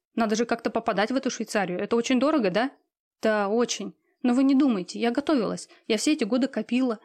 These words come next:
Хоть и сумма для меня неподъемная, конечно, но я все равно пыталась хоть как-то. Дом бабушкиной деревне продала. Жила экономно, вечерами корректурой занималась.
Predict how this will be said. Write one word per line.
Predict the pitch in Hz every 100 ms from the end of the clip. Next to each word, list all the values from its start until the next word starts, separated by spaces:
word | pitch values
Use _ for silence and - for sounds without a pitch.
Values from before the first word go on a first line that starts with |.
| _ _
Хоть | - 269
и | 269
сумма | - 294 196
для | 214
меня | 233
неподъемная, | 240 247 262 277 339 226
конечно, | - 214 202 -
но | 220
я | 247
все | -
равно | 277 302
пыталась | 302 - 202 -
хоть | 240
как-то. | - 254 - 185 - _ _ _ -
Дом | 226 269 240
бабушкиной | 233 226 - 220 208
деревне | 220 220 214
продала. | 208 202 208 208 208 - _ _
Жила | - 254 269 262
экономно, | 262 240 233 220 214
вечерами | 226 - 254 277
корректурой | 247 196 190 - 262
занималась. | 226 226 214 214 208 -